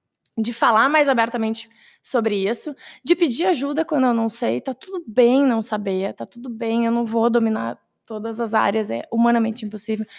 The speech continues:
Então, eu tenho que buscar esse meu networking pra gente construir e seguir em frente.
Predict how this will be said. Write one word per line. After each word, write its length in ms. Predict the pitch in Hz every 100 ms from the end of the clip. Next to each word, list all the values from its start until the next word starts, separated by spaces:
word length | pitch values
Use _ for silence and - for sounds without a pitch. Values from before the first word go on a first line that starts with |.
| - - _
Então, 200 | 233 226
eu 80 |
tenho 160 | 226 233
que 80 | 226
buscar 280 | 226 - 208
esse 140 | 226
meu 100 | 208
networking 600 | 208 202 208 202 202 220
pra 240 | 196 208 196
gente 680 | 208 202 - - 214 208 - _ - - - -
construir 840 | 247 226 226 - 220 208 220 -
e 60 | 233
seguir 220 | 247 214
em 100 | 220
frente. 460 | - - - -